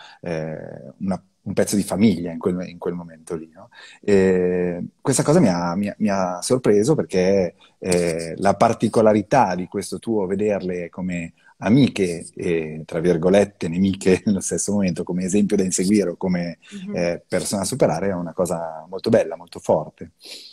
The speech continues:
Speaker 2: Sì, allora, intanto, secondo me, la parola squadra riguarda proprio i tre moschettieri, quando dice-, dicono proprio "uno per tutti, tutti per uno". Secondo me quella regola vale, cioè, è il top.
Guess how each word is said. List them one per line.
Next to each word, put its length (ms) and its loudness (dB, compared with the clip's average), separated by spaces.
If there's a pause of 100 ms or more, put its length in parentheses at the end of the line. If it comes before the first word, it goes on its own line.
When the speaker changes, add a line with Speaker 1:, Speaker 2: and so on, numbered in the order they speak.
(640)
Speaker 2:
Sì, 160 -6
allora, 320 0
intanto, 720 2
secondo 400 -6
me, 340 0
la 240 -2
parola 300 -2
squadra 920 2
riguarda 440 -4
proprio 800 -2 (280)
i 80 -10
tre 140 -2
moschettieri, 600 -2
quando 180 -4
dice-, 320 -8
dicono 300 -2
proprio 240 -2
"uno 200 -6
per 180 -6
tutti, 240 -6
tutti 220 -10
per 160 -6
uno". 380 -4
Secondo 280 -6 (100)
me 80 -20
quella 180 -4
regola 340 -2
vale, 580 -2
cioè, 180 -10
è 40 -4
il 160 -8
top. 500 -8